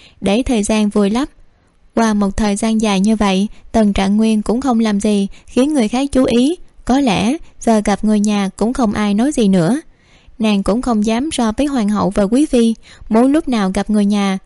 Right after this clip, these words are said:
thì cũng được. Khoảng cách địa vị giữa bọn họ quá xa, Tự Cảm chống lại quý phi, chỉ có đường quỳ xuống. Cớ gì phải tới trước mặt nàng ta mà chịu tội chứ? Cho nên cho tới bây giờ, Tự Cảm đều rất rõ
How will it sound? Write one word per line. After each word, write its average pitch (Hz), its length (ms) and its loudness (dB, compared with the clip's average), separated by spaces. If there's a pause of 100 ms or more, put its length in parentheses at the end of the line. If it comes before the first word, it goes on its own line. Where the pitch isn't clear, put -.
thì 208 160 0
cũng 226 240 0
được. 196 240 2 (640)
Khoảng 208 280 -4
cách 302 220 -6
địa 196 180 2
vị 190 260 0
giữa 240 180 -2
bọn 208 220 0
họ 196 240 -2
quá 262 180 0
xa, 226 320 -2 (300)
Tự 208 160 2
Cảm 202 280 -2
chống 285 200 -2
lại 220 180 0
quý 254 180 2
phi, 226 300 2 (180)
chỉ 202 160 2
có 269 200 0
đường 226 260 2
quỳ 196 180 2
xuống. 226 300 0 (460)
Cớ 285 200 2
gì 226 320 0
phải 208 120 -2
tới 262 200 0
trước 330 220 -2
mặt 226 200 -2
nàng 202 220 -2
ta 208 220 -2
mà 202 120 0
chịu 190 200 -2
tội 185 260 0
chứ? 277 200 0 (540)
Cho 220 180 2
nên 214 320 0
cho 214 200 0
tới 277 180 0
bây 247 180 0
giờ, 202 300 0 (220)
Tự 202 160 2
Cảm 202 340 -2
đều 226 160 0
rất 277 180 -2
rõ 190 300 -4